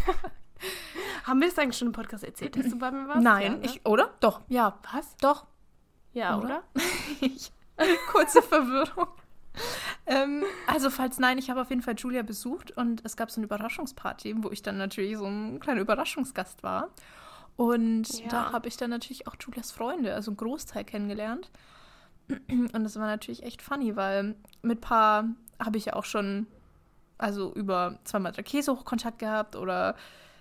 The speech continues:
Speaker 2: hab von Julia was gehört und das war dann
Speaker 1: Ja.
Speaker 2: schon funny. Also es war bestimmt auch für die witzig, mich mal kennenzulernen, weil die ja obviously unseren Podcast hören. Ähm,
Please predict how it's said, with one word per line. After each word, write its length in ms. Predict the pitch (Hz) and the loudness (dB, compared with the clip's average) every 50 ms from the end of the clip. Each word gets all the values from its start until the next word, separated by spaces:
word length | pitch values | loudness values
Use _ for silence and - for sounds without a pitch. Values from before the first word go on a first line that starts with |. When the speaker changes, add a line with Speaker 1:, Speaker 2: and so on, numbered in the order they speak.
| - - _ _ _ - | -20 -20 _ _ _ -6
Speaker 2:
hab 220 | - - 208 - | -2 -2 -2 0
von 140 | - 226 202 | 0 0 0
Julia 520 | - 220 214 208 208 202 - 185 190 196 - - - - - _ | 0 -2 -2 -2 -2 0 0 2 0 0 -2 -8 -18 -20 -16 _
was 440 | 226 202 202 208 214 - - - - | -6 -4 -4 -2 -2 -4 -4 -6 -4
gehört 640 | - 277 277 311 320 294 269 269 269 262 262 269 - - | -4 0 4 6 6 8 8 6 4 2 0 -2 -8 -8
und 300 | - 240 226 226 226 220 - - - _ _ - - _ _ - - - _ _ | -6 -4 -2 -2 -2 -4 -6 -12 -20 _ _ -20 -20 _ _ -14 -14 -14 _ _
das 180 | - 226 214 208 | -8 -6 -4 0
war 120 | 208 214 | 2 4
dann 120 | 208 220 247 | 6 6 4
Speaker 1:
Ja. 40 | 240 | 4
Speaker 2:
schon 260 | - - 285 277 285 | 2 0 0 0 0
funny. 520 | - - 277 240 240 247 254 254 254 269 285 - _ _ _ _ _ _ _ - | 0 0 0 0 2 2 2 2 0 0 -2 -6 _ _ _ _ _ _ _ 0
Also 140 | - 214 214 | 0 2 6
es 40 | 226 | 6
war 80 | 254 247 | 4 4
bestimmt 240 | 262 262 - 381 - | 4 0 2 2 2
auch 60 | - - | 2 0
für 120 | - 202 | -2 -4
die 200 | 190 202 226 262 | -4 -4 -2 -2
witzig, 320 | 262 226 - - 196 190 - | -4 -6 -4 -4 -4 -4 -4
mich 120 | 208 185 208 | -4 -4 -4
mal 120 | 196 190 | -4 -6
kennenzulernen, 580 | 185 - 214 196 196 - 208 202 202 196 190 190 | -6 -6 -6 -6 -6 -6 -6 -6 -4 -4 -4 -4
weil 220 | 190 185 190 208 247 - _ | -4 -6 -6 -8 -12 -14 _
die 200 | - 214 - 208 | -8 -4 0 2
ja 140 | 196 190 - - - _ | 2 2 2 0 0 _
obviously 580 | - 226 262 285 277 240 - - 208 202 196 | 4 4 4 4 0 0 0 -2 -2 0 0
unseren 240 | 196 240 - 202 220 | 0 2 2 0 2
Podcast 680 | 220 - 311 - - - 214 202 208 285 311 - - - - | 2 2 0 2 0 0 0 0 0 0 -2 -6 -12 -16 -4
hören. 400 | - 262 233 220 226 220 247 311 415 - - - - - - - - - - - - - - - - | 0 0 2 4 4 2 2 0 -4 -8 -12 -18 -20 -20 -20 -20 -20 -20 -20 -20 -20 -20 -20 -6 -4
Ähm, 600 | - 233 226 220 220 220 220 220 220 220 240 254 | -2 0 0 0 0 0 0 0 0 0 -2 -4